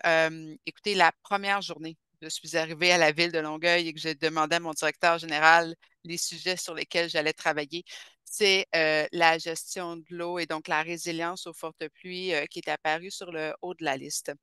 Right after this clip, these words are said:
Euh, l'idée était essentiellement la suivante, c'est-à-dire qu'il y avait, euh, à la ville de Longueuil un comité déjà en place pour... Euh,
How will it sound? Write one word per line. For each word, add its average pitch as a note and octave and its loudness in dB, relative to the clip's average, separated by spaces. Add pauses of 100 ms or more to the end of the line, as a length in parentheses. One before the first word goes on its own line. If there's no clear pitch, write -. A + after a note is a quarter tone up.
(400)
Euh, E3+ 8
l'idée G3+ 4
était G3 2
essentiellement F#3+ 0
la G3 2
suivante, F3 -6
c'est-à-dire E3+ -4
qu'il F#3 -10
y F#3+ 2
avait, G#3 0 (120)
euh, D#3 0
à F#3 0
la F3+ 2
ville G3 -4
de G3 -2
Longueuil F3+ -4
un D#3+ -6
comité G#3 -6
déjà F3 -4
en E3+ -2
place F3 2
pour... E3+ -12
Euh, D#3 2